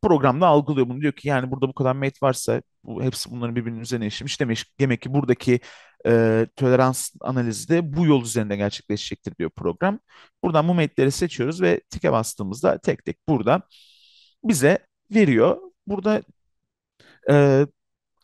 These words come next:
bu şekilde tüm boyutları, e, görüntülemiş olduk.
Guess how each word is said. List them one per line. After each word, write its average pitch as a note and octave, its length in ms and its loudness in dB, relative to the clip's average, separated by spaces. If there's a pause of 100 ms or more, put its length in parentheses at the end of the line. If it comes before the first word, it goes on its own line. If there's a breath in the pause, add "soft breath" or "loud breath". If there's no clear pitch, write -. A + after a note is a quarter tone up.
(260)
bu F#3+ 100 -2
şekilde F3+ 560 0 (120)
tüm F#3 380 -8
boyutları, C#3 640 4
e, D3+ 180 6
görüntülemiş C#3+ 640 -4
olduk. D3+ 380 -2